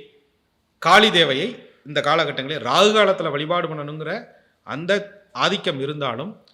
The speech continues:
ஆயுள், உடல்நிலை, மனபயம் சம்பந்தப்பட்ட பிரச்சனைகள் வரும்போது யமகண்ட நேரத்திலே வழிபாடு செய்வது கேது திசையினால் வரக்கூடிய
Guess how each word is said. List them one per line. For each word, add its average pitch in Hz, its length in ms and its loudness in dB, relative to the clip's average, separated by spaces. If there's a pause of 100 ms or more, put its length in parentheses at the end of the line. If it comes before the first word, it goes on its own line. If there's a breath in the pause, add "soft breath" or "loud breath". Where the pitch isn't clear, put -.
(320)
ஆயுள், 180 500 2 (420)
உடல்நிலை, 190 500 0 (300)
மனபயம் 202 500 2
சம்பந்தப்பட்ட 160 500 -6
பிரச்சனைகள் 147 460 -8
வரும்போது 123 280 -14 (220)
யமகண்ட 196 580 0
நேரத்திலே 156 480 -2
வழிபாடு 135 400 -4
செய்வது 110 380 -12 (880)
கேது 208 300 2
திசையினால் 151 500 -6
வரக்கூடிய 131 320 -6